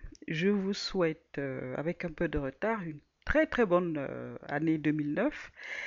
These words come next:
Il paraît que ça va être l'année de, du renouveau parce que le chiffre neuf, euh, signifie la fin d'un cycle.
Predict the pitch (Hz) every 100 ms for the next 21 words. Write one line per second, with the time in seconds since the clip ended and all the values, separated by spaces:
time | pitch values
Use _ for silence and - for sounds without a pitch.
0 | - - - - - 196 170 180 180 180
1 | 165 - 160 131 131 - 160 160 151 139
2 | 143 143 131 - 120 113 120 120 - -
3 | _ 135 139 139 127 120 160 247 285 -
4 | - - - 139 127 123 127 - - 135
5 | - 127 139 180 277 - - 269 - -
6 | - _ - - - - - _ _ _
7 | - - 156 156 - 185 175 - 220 214
8 | - 190 170 165 - - - -